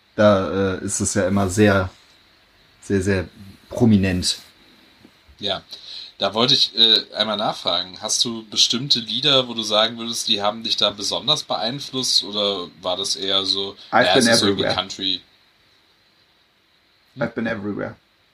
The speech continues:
Speaker 2: Ah, ja. Mhm.
Speaker 3: Mm, ganz klar, äh, so vom, äh, f-, f-, f-, f-, diese, dieser Aufzählungsstil so ein bisschen, ähm, äh, wenig, wenig Variation im, äh, im Riffing.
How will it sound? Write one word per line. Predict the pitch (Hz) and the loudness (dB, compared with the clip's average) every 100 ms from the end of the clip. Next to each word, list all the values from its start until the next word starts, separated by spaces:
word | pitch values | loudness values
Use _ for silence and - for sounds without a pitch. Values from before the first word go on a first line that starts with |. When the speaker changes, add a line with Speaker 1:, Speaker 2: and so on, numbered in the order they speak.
| _ _ - | _ _ 2
Speaker 2:
Ah, | 160 92 _ | 4 2 _
ja. | 110 98 104 - _ | -2 -2 -2 -6 _
Mhm. | 110 104 104 110 165 _ _ _ _ | -18 -16 -14 -16 -18 _ _ _ _
Speaker 3:
Mm, | 127 123 123 120 | -2 0 2 0
ganz | 117 - | -2 -2
klar, | - 120 120 - 113 107 104 | 4 6 6 4 0 0 0
äh, | 95 - _ _ | -2 -12 _ _
so | 113 107 | -6 -6
vom, | 101 104 101 - | -4 -6 -6 -4
äh, | 110 104 | -4 -4
f-, | 92 - - - - | -6 -14 -20 -20 -14
f-, | - - | -12 -10
f-, | - - | -12 -10
f-, | - - - | -12 -12 -14
diese, | 131 104 113 - | -12 -10 -10 -10
dieser | 101 101 98 123 | -10 -6 0 2
Aufzählungsstil | - 131 - 113 117 113 - 117 | 4 2 4 4 4 2 4 4
so | 101 | 4
ein | 110 | 0
bisschen, | 101 - 113 98 - - - - | 0 2 2 0 -8 -20 -20 -4
ähm, | - 107 104 104 101 - - 107 - - | 4 6 6 4 0 -4 -8 -10 -10 -10
äh, | 107 - - - - - - _ _ _ _ _ _ _ - | -8 -8 -12 -18 -20 -20 -20 _ _ _ _ _ _ _ -10
wenig, | 98 123 120 120 - - 107 | 0 6 8 6 4 -2 4
wenig | 127 131 - | 6 6 4
Variation | 113 117 113 - - 110 120 117 | 4 6 4 2 2 4 6 4
im, | 76 104 98 | 4 0 0
äh, | 95 80 87 73 | -2 -4 -4 -6
im | - 92 101 | -6 -4 -4
Riffing. | 101 117 131 120 110 | -2 0 2 2 2